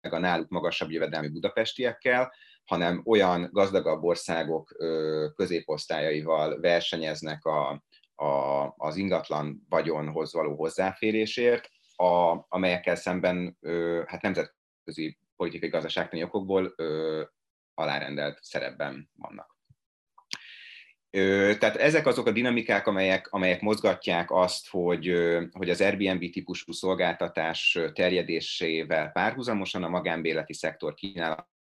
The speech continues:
szűkül, tehát, ö, oda nem kerülnek be olyan lakások, amelyek egyébként bekerülnének, illetve kikerülnek onnan olyan lakások, amelyek korábban ott voltak, ott lehetnének, ö, mert a,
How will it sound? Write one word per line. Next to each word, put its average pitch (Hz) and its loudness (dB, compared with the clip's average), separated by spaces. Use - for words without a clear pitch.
szűkül, 156 -4
tehát, 82 -2
ö, 80 2
oda 95 0
nem 101 2
kerülnek 85 -2
be 92 2
olyan 85 0
lakások, 82 -2
amelyek 80 -4
egyébként 78 -2
bekerülnének, 104 -2
illetve - -4
kikerülnek 80 -4
onnan 78 -6
olyan 78 -4
lakások, 76 -6
amelyek 73 -6
korábban 76 0
ott 107 -2
voltak, 151 0
ott 90 -4
lehetnének, 113 0
ö, 90 2
mert 87 0
a, 82 4